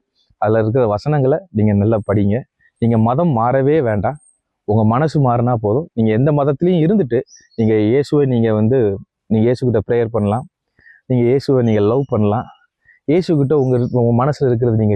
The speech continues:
ஷேர் பண்ணலாம், நீங்க பைபிளை நீங்க வச்சுக்கலாம். தேவைப்படுற சமயத்துல உங்களுக்கு பிடிச்ச சர்ச்சஸ்க்கு நீங்க போகணும்னு நினைச்சீங்கன்னா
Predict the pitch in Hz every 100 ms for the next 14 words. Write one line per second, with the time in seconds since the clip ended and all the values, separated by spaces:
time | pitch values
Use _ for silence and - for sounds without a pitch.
0 | - 117 120 - 104 98 120 - _ _
1 | - 107 101 101 120 120 104 98 90 95
2 | 90 110 147 _ _ _ - - 180 180
3 | 143 131 131 120 120 120 117 113 135 196
4 | 156 123 113 110 110 196 208 165 - 175
5 | - 190 165 135 120 - 180 180 139 123
6 | - 107 107